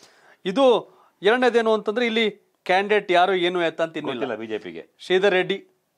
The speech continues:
Speaker 2: ಹ್ಮ್.
Speaker 1: ಅಂತ ಇದೆ.
Speaker 2: ಟ್ರೈ ಮಾಡ್ದ.
Speaker 1: ನೋಡ್ಬೇಕು.
Speaker 2: ಹ್ಮ್.
Speaker 1: ರಾಮಲಿಂಗಾರೆಡ್ಡಿಗೆ ಯಾರು ಎದುರಾಳಿಗಳ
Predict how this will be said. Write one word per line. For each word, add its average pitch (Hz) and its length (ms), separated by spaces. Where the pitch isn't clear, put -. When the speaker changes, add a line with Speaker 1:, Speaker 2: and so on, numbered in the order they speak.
Speaker 2:
ಹ್ಮ್. 104 280
Speaker 1:
ಅಂತ 156 200
ಇದೆ. 165 140
Speaker 2:
ಟ್ರೈ 156 120
ಮಾಡ್ದ. 127 240
Speaker 1:
ನೋಡ್ಬೇಕು. 180 600
Speaker 2:
ಹ್ಮ್. 104 300
Speaker 1:
ರಾಮಲಿಂಗಾರೆಡ್ಡಿಗೆ 196 1300
ಯಾರು 165 320
ಎದುರಾಳಿಗಳ 160 600